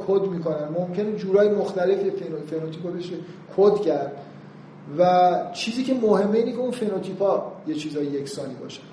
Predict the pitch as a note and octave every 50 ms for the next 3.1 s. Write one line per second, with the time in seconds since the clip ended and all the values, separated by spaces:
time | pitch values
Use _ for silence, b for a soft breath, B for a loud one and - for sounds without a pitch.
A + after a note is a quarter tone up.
0 | B B B B B B B B B B B B B B - - C#4 C4 - -
1 | A3 A3 G#3 G#3+ A3+ A3 A3+ A3+ G#3 - - A3 B3 B3+ C4 B3+ A#3 A3 G3+ G3
2 | F#3 - F#3 F#3+ F3 F3 E3+ E3+ F#3+ G3+ F#3+ F3+ D#3 D#3 D3+ C#3+ C#3 C#3 C#3 C3+
3 | C3+ C3